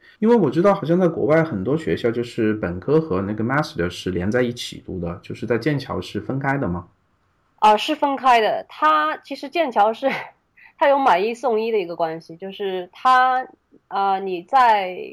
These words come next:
Speaker 2: 可能毕业四年之后，它会送给你一个 master，但这个 master 跟你在剑桥读出来的 master 是不一样的。就它虽然还是硕士，
Speaker 1: 哦。
Speaker 2: 但是就是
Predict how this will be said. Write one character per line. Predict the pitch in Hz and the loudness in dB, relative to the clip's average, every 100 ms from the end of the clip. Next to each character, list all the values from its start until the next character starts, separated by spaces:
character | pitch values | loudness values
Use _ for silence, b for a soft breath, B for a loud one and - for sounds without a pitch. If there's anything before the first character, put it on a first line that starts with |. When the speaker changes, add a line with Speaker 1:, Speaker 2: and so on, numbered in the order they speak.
| - - _ _ - - - | -18 -20 _ _ -20 -20 -6
Speaker 2:
可 | 208 | -2
能 | 214 240 | -2 -2
毕 | 294 | 2
业 | 262 240 | 2 2
四 | - 381 269 | -2 -2 0
年 | 175 165 | 0 -2
之 | 180 | -2
后， | 202 175 | 0 0
它 | 190 | 2
会 | 226 | 0
送 | 220 262 | 0 -2
给 | 180 180 | 0 -2
你 | 160 | -4
一 | 143 | -4
个 | 165 | -2
master， | 165 165 - - - _ _ _ _ _ | 0 -2 -6 -16 -18 _ _ _ _ _
但 | 269 | 0
这 | 320 | 2
个 | 254 | 4
master | 254 247 254 202 | 6 6 2 -4
跟 | 233 240 247 240 _ | -2 -4 -8 -12 _
你 | 170 | -2
在 | 175 208 | 0 0
剑 | 240 | 0
桥 | 190 | 0
读 | 185 175 | -2 -6
出 | 220 | 2
来 | 233 | 2
的 | 196 | 4
master | 190 196 - 165 | 2 0 -4 -12
是 | 175 | -8
不 | 370 | -8
一 | 311 | -6
样 | 156 - | -8 -10
的。 | - - _ _ _ _ _ | -14 -20 _ _ _ _ _
就 | - | -4
它 | 254 302 | 2 4
虽 | 330 | 6
然 | 277 | 6
还 | 202 214 | 4 0
是 | 277 | -6
硕 | 311 214 | -2 0
士， | 202 | 0
Speaker 1:
哦。 | 202 | -4
Speaker 2:
但 | 226 | -2
是 | 226 202 | -2 -4
就 | 226 | -6
是 | 214 196 196 | -2 -2 -2